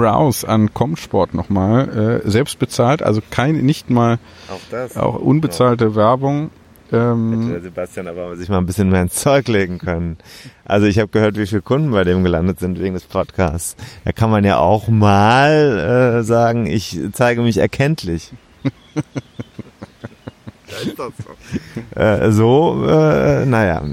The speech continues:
Speaker 2: äh, wir sprechen ja mit ihm, wir haben ein gutes Verhältnis, da wird man nochmal ein bisschen die kölsche Lösung vorantreiben müssen. Ja.
Speaker 1: Ja, also ich kann sagen, diese Schuhe, Game Changer.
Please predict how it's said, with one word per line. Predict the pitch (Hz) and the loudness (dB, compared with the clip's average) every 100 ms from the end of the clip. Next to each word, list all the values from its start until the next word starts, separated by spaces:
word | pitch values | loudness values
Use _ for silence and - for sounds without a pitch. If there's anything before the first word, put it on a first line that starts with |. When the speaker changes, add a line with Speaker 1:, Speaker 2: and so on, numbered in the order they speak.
| - | -2
Speaker 2:
äh, | 104 101 | 0 2
wir | 104 | 2
sprechen | 101 - 104 117 | 2 0 0 2
ja | 113 101 | 0 0
mit | 101 | -2
ihm, | 76 98 | 0 -2
wir | 92 | 0
haben | 113 | -2
ein | 104 | -2
gutes | 92 104 - | -6 -10 -2
Verhältnis, | 87 85 95 104 104 | 0 2 0 -2 -4
da | 98 87 | -4 -2
wird | 98 | -2
man | 95 | 0
nochmal | 90 87 82 | 0 0 -2
ein | 123 - - | -6 -18 -6
bisschen | 104 - | -6 -4
die | 98 | -6
kölsche | - 101 101 87 | 0 2 2 0
Lösung | 76 78 78 | -2 -2 -4
vorantreiben | 71 76 - 73 - - - - | -6 -8 -8 -10 -8 -6 -6 -12
müssen. | - - 78 - _ _ - | -16 -18 -20 -20 _ _ -16
Ja. | 76 82 - - | -12 -12 -12 -4
Speaker 1:
Ja, | 156 95 87 | 2 2 2
also | 107 107 104 - | 0 2 2 0
ich | 101 - | -6 -4
kann | - 104 104 85 | -2 0 -2 0
sagen, | 92 98 | 0 0
diese | 98 87 | -2 -4
Schuhe, | 82 - 120 131 101 | -4 0 2 2 0
Game | 92 107 120 143 | 2 4 4 2
Changer. | - 101 92 90 101 143 | 0 -2 0 0 -2 -4